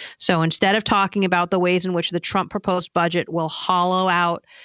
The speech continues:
what's strong about America and make us, as Pelosi just said,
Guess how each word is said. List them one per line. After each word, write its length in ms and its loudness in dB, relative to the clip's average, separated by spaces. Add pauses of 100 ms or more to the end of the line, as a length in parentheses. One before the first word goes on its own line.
(260)
what's 240 -4
strong 420 0
about 220 2
America 460 0
and 280 -2
make 200 -2
us, 260 -4
as 120 -12
Pelosi 460 -2
just 160 -4
said, 260 -2